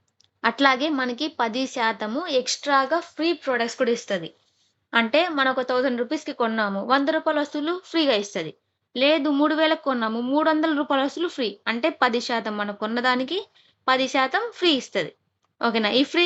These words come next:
ఎప్పుడంటే మనకి ప్రతి నెల రెండో తేదీ నుంచి పద్దెనిమిదో తేదీ లోపల తీసుకుంటే మనకి ఫ్రీ వస్తువులు వస్తాయి. ఇంకొకటి ఏందంటే నాలుగోది కన్సిస్టెన్సీ ఆఫర్ అంటారు. అంటే మనం ప్రతి నెల రెండో తేదీ నుంచి పద్నాలుగో తేదీ లోపల మనం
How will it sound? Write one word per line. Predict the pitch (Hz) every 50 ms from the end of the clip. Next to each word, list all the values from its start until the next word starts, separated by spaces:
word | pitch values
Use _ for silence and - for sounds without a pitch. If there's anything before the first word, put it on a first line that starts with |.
| 349 330 320
ఎప్పుడంటే | 311 302 302 - 294 277 269 262 262 339
మనకి | 320 302 294 277 269 302
ప్రతి | 285 - 247 233 233 - 254 247
నెల | 247 254 277 269
రెండో | 247 220 226 233 247 254
తేదీ | 247 240 214 202 202
నుంచి | 202 202 196 - 294
పద్దెనిమిదో | - - 220 208 202 196 240 240 226 220 214 208 202
తేదీ | 202 208 202 202 202
లోపల | 202 202 202 202 214 208
తీసుకుంటే | 196 208 208 202 - - 226 226 226 277
మనకి | 254 247 247 247 277 330
ఫ్రీ | 330 - 339 330
వస్తువులు | 294 269 - - - 302 294 254
వస్తాయి. | 226 - - - 185 - - _ _ _ _ _ _ _ _ -
ఇంకొకటి | - 294 302 339 349 330 311 247 247
ఏందంటే | 240 233 214 208 214 240 277
నాలుగోది | 262 247 233 233 240 226 226 220 247 277
కన్సిస్టెన్సీ | - - 277 277 285 - 330 320 - - 302 277 262 247 - 285
ఆఫర్ | 247 226 220 - - 247
అంటారు. | 233 214 202 190 170 156 - - _ _ _ _ _ -
అంటే | 226 240 240 302
మనం | 269 254 262 277 302 277
ప్రతి | - 233 208 208 - 254 262 254
నెల | 240 220 208 240 254
రెండో | 247 226 220 226 254 269 269
తేదీ | - 226 208 208 202
నుంచి | 190 190 190 - - 277 -
పద్నాలుగో | - 220 208 202 226 240 233 240 233 220
తేదీ | 226 226 214 208 214
లోపల | 202 190 185 175 - 185 185 202 196 - - _ _ _ _ _ _ _ _ _ _ _ _ _ -
మనం | 240 247 254 277 339